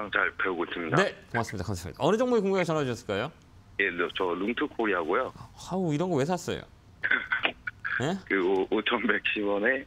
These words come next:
Speaker 1: 비중
Speaker 2: 네.
Speaker 1: 십 프로입니다.
Speaker 2: 이런 건 다 세력 준 건지 아시죠?
Speaker 1: 네, 밑에 거래량 보고
Speaker 2: 네.
Speaker 1: 조금 M자 파동
Speaker 2: 네,
Speaker 1: 때문에
Speaker 2: 맞아.
Speaker 1: 샀는데
Speaker 2: 음, 이런
Speaker 1: 그 좀 밀-, 시장 밀려서 밀려서
Speaker 2: 네,
Speaker 1: 박스
Speaker 2: 이런
Speaker 1: 거
Speaker 2: 건 뭐
Speaker 1: 하단에서 다시 사야 될까
Speaker 2: 네.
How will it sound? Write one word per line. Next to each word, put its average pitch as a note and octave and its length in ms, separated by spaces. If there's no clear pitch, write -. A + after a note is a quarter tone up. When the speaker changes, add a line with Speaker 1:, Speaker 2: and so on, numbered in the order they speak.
Speaker 1:
비중 G2 260
Speaker 2:
네. F#2 80
Speaker 1:
십 - 100
프로입니다. D#2 300
Speaker 2:
이런 G#3+ 200
건 G3 120
다 C#3+ 120
세력 A#3 340
준 E3 160
건지 A#2 200
아시죠? F#2+ 400
Speaker 1:
네, G#2+ 80
밑에 G#2+ 200
거래량 G2 520
보고 F2 600
Speaker 2:
네. F2 200
Speaker 1:
조금 F#2 560
M자 G2 360
파동 G2 720
Speaker 2:
네, B2+ 120
Speaker 1:
때문에 G2+ 60
Speaker 2:
맞아. A2 140
Speaker 1:
샀는데 A2 420
Speaker 2:
음, G2 200
이런 D3+ 300
Speaker 1:
그 F#2 380
좀 F#2+ 160
밀-, G2+ 200
시장 B2+ 240
밀려서 F#2+ 360
밀려서 F2+ 760
Speaker 2:
네, G#2+ 60
Speaker 1:
박스 A#2 140
Speaker 2:
이런 A3 160
Speaker 1:
거 - 80
Speaker 2:
건 D#3 80
뭐 C3 100
Speaker 1:
하단에서 A#2+ 320
다시 G2 220
사야 A#2 160
될까 F2+ 460
Speaker 2:
네. F2 60